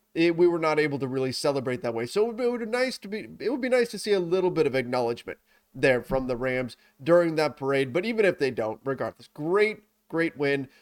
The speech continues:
for the Rams, great for the city. And here's the other thing. I was talking with some of the Lakers Nation dot com staff members, and we were saying, you know, one of the things, one of the important things about this for the Rams is capturing young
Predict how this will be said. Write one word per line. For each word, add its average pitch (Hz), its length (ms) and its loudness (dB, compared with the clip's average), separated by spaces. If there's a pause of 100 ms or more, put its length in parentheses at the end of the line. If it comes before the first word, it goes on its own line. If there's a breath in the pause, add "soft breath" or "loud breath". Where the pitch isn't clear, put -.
(140 soft breath)
for 139 80 -4
the 131 80 -2
Rams, 147 320 0
great 165 260 -4
for 147 60 -14
the 139 100 -6
city. 165 320 -2 (720)
And 180 140 2
here's 247 180 4
the 196 100 2
other 214 160 2
thing. 143 200 0
I 131 60 0
was 123 100 -6
talking 190 320 -4
with 185 100 -2
some 165 140 -2
of 160 40 -6
the 156 60 -2
Lakers 143 400 -2
Nation 139 320 -4
dot 120 160 0
com 127 320 -4
staff 233 320 -4
members, 127 300 -4
and 135 80 -8
we 147 80 -6
were 143 60 -6
saying, 156 280 -2
you 160 80 -4
know, 175 180 2 (360 loud breath)
one 220 260 0
of 302 80 -2
the 196 100 2
things, 117 440 -2
one 202 120 -2
of 277 60 -4
the 262 80 0
important 165 400 -2
things 131 220 -4
about 123 260 -4
this 120 140 -8
for 120 120 -14
the 123 80 -8
Rams 185 380 0 (500 soft breath)
is 180 240 6
capturing 180 680 -2
young 147 480 -2